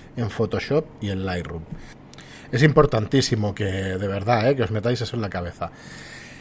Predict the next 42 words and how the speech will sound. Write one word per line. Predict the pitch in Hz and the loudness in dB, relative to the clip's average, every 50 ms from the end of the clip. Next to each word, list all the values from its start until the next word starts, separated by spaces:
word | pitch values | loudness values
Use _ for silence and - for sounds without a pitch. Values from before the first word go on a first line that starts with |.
| - - - - - - - - - | -18 -20 -20 -20 -20 -20 -6 2 6
Eh, | 156 143 135 131 131 131 127 123 | 6 8 8 8 6 6 6 4
el | 127 123 | 4 2
segundo | - - - 151 180 202 185 | 4 6 8 8 10 10 10
punto, | 139 147 151 156 151 185 196 196 208 - - - - - - - - | 10 8 6 8 8 8 8 8 6 2 -4 -12 -14 -16 -14 -8 -2
después | 135 131 117 - 151 147 | 0 0 4 6 6 6
de | 143 143 | 8 6
los | 135 - | 4 4
ingresos, | - 123 123 147 160 156 - 180 175 - | 0 2 4 4 4 6 4 4 4 6
es | - 170 175 170 - - - - | 6 6 6 6 2 -4 -10 2
¿cuáles | - 226 208 180 185 | 6 8 10 10 10
son | - 175 147 | 8 6 6
tus | 123 - 120 107 | 6 4 2 2
metas? | 113 104 90 85 - 101 95 - - - - - | 2 0 0 0 -2 -2 -4 -4 -8 -12 0 4
¿Qué | 160 160 | 6 8
es | 165 - | 8 6
para | - - 156 143 127 113 | 6 8 8 8 8 6
ti | - 156 | 6 6
el | 139 117 101 101 | 6 6 4 2
éxito? | 95 - - - 95 82 - 95 87 - - - - - - - - - - - | 0 -4 -6 -6 -6 -4 -4 -6 -6 -6 -10 -18 -20 -20 -20 -20 -20 -20 -10 -2
El | - 120 | 0 4
dinero, | - 196 196 - 143 156 190 226 - - - - - | 6 8 8 10 8 8 8 4 0 -6 -14 -4 2
normalmente | 127 127 131 127 123 131 135 139 147 139 156 156 | 6 8 8 8 10 8 8 8 8 8 10 10
ya | 151 131 | 8 8
sabéis, | - 131 127 127 139 139 131 - | 8 6 6 8 8 8 8 6
eh, | 120 120 117 110 | 4 4 4 4
los | 107 107 104 - | 2 0 0 -2
que | - 113 | -2 -4
estén | - - - 123 123 113 - | -2 2 2 2 2 2 2
<laughs> | |
más | - 147 123 - | 0 0 0 2
o | 127 120 | 2 2
menos | 117 131 117 113 110 | 4 4 2 2 2
por | - 131 113 113 | 0 0 0 2
mi, | 117 117 113 107 107 | 2 2 2 2 0
por | 104 - 113 110 | 0 0 0 0
mi | 110 110 | 2 2
edad, | 107 113 127 139 | 2 4 4 4
a | 143 135 | 4 4
partir | - 104 - 117 | 0 -2 -2 0
de | 107 117 | 0 0
los | 117 110 - | 0 0 2
cuarenta, | - 117 113 120 123 127 120 139 143 | 2 2 4 4 2 2 4 2 2